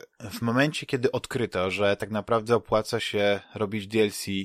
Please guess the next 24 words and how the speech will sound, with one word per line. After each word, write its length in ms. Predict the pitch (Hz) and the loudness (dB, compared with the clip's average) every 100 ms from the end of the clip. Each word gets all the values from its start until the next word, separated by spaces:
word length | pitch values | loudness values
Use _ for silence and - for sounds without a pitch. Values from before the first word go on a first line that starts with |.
| - _ _ | -8 _ _
opłaca 360 | 98 107 104 117 | -6 -2 -2 -2
się 140 | - | -4
robić 160 | 107 104 | -2 0
mikrotransakcje, 760 | 107 117 107 - 104 107 - 98 | 0 0 -2 -2 0 0 -2 -2
a 40 | |
teraz 180 | 110 123 | 2 2
jeszcze 200 | 123 - | 0 -2
wchodzimy 320 | 117 107 120 | -4 -2 -2
w 40 | |
ten 200 | - 107 | 0 0
nowy 260 | 113 123 123 | 2 2 2
trend, 320 | 120 113 107 | 2 0 0
który 300 | - 107 107 | -4 2 2
na 160 | 104 107 | 2 2
szczęście 580 | - 131 143 147 - 113 | 2 4 4 4 0 0
gdzieś 500 | 101 127 123 - - | 2 4 4 0 -6
spotyka 540 | - 120 - 123 123 | -6 -6 -4 0 0
się 200 | - - | 0 0
jednak 340 | 110 113 113 - | 0 2 0 0
z 40 | |
takim, 380 | 110 - 117 107 _ - - - - _ - | -6 0 0 0 _ -20 -20 -20 -20 _ -8
e, 340 | 101 98 101 | -2 0 -2
przyjęciem 720 | 95 - - 120 123 - 117 | -2 -2 2 2 0 0 0
negatywnym 760 | 120 120 131 175 147 113 95 95 | 2 4 4 4 2 2 -2 -4